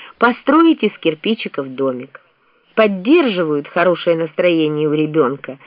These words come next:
и ласковый взгляд, поощрительное слово со стороны близких ему лиц, их соучастие в его игре. Но особенно радуют его веселые, подвижные игры, догонялки,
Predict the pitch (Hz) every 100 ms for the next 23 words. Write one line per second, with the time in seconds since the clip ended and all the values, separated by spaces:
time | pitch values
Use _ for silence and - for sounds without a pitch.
0 | - _ 233 311 359 - 175 151 147 160
1 | 202 202 202 - - - - 247 262 262
2 | 302 320 - 240 240 233 - 214 220 202
3 | 202 202 - 202 202 202 175 190 196 -
4 | 180 185 180 165 156 165 - - - -
5 | - 190 - 254 285 - 247 226 220 -
6 | 220 220 190 202 190 202 202 165 170 165
7 | 165 _ _ _ _ _ _ - 208 226
8 | 220 - 196 202 - 311 294 302 285 254
9 | 240 226 220 214 208 190 180 170 - -
10 | 311 294 277 262 - - _ 247 208 226
11 | 254 233 156 160 143 127 - 135 131 104
12 | - _ _ _ 214 285 185 156 240 226
13 | - - 175